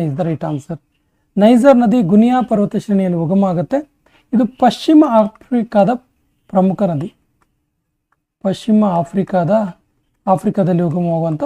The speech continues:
ಒಂದು ಪ್ರಮುಖ ನದಿಯಾಗಿದೆ. ಈ ಸೆಷನ್ ಕೊನೆಯ ಪ್ರಶ್ನೆ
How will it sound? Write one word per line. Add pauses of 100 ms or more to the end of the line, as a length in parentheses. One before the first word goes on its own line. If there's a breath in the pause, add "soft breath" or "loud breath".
ಒಂದು
ಪ್ರಮುಖ (120)
ನದಿಯಾಗಿದೆ. (2250)
ಈ (120)
ಸೆಷನ್
ಕೊನೆಯ
ಪ್ರಶ್ನೆ